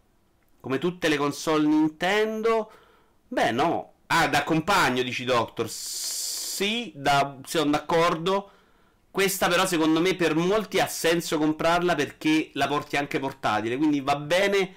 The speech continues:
e non è come avere due console, è come avere una console e una portatile, quindi probabilmente anche quella,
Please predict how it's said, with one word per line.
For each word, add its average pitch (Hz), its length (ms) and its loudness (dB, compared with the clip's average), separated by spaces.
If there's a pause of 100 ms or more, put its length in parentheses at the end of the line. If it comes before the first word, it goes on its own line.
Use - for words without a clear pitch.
(260)
e 156 140 0
non 175 160 4
è - 140 0
come 156 220 2
avere 147 220 0
due 135 160 -2
console, 117 640 -2
è 123 60 -8
come 175 200 0
avere 156 200 0
una 151 140 0
console 170 560 2
e 147 40 2
una 139 180 0
portatile, 120 600 -4
quindi 151 240 0
probabilmente 160 400 0
anche 190 220 -4
quella, 160 440 2